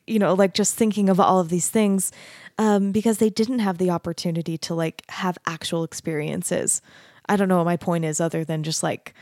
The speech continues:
you know, I think as adults, you kind, you, you start to go get it. But, you know, someone like that who has that kind of hunger for, like, all this stimu-, stimulus, maybe who doesn't have the, like,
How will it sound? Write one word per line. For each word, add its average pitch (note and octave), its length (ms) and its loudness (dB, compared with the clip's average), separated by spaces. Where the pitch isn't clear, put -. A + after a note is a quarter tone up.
you C#4 100 2
know, F#3+ 240 6
I G#3+ 100 2
think - 340 0
as A3 220 4
adults, F#3 380 0
you F#3 60 0
kind, E3 300 -2
you, C#3+ 240 -10
you G3 160 0
start F#3+ 260 2
to G3 100 -2
go F#3 160 0
get C4 300 2
it. F#3 220 2
But, G3 200 4
you B3 80 0
know, A3+ 80 4
someone B3 400 2
like F#3+ 220 0
that A3+ 260 4
who F#3 140 -2
has G#3 380 0
that F#3+ 180 -2
kind F3+ 160 -2
of F3 80 -4
hunger G3+ 500 0
for, F3+ 160 -4
like, F3 260 0
all F3+ 140 0
this E3 240 -2
stimu-, F3 300 -2
stimulus, F3+ 800 0
maybe G#3 240 4
who G3+ 120 2
doesn't G#3 280 2
have G3 200 0
the, G3+ 260 0
like, G#3+ 160 -2